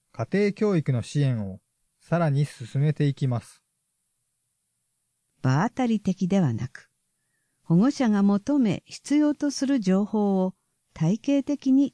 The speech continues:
Speaker 2: 提供できる仕組みが必要だと考えますが、区の取り組みをお聞きします。
Speaker 1: 学校では児童、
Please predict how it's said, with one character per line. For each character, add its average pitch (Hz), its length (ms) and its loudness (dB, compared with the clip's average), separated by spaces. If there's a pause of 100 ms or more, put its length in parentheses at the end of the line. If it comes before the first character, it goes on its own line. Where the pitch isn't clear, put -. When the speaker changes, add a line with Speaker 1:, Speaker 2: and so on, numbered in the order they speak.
Speaker 2:
提 180 180 0
供 233 260 0
で 226 160 0
き 285 140 -4
る 277 120 2
仕 - 160 -8
組 185 240 2
み 180 60 2
が 180 200 -2
必 - 340 -6
要 202 160 2
だ 214 160 -4
と 233 140 -4
考 160 320 0
え 160 80 2
ま 160 140 2
す - 140 -4
が、 135 220 -2 (600)
区 247 120 0
の 226 180 2
取 - 180 -10
り 175 120 -4
組 240 260 0
み 233 80 0
を 254 240 -4
お 139 60 -4
聞 - 180 -12
き 135 100 -6
し - 160 -6
ま 113 120 -2
す。 - 340 -18 (1800)
Speaker 1:
学 113 180 -8 (100)
校 202 220 0
で 180 100 2
は 101 220 -2 (560)
児 190 140 0
童、 143 320 0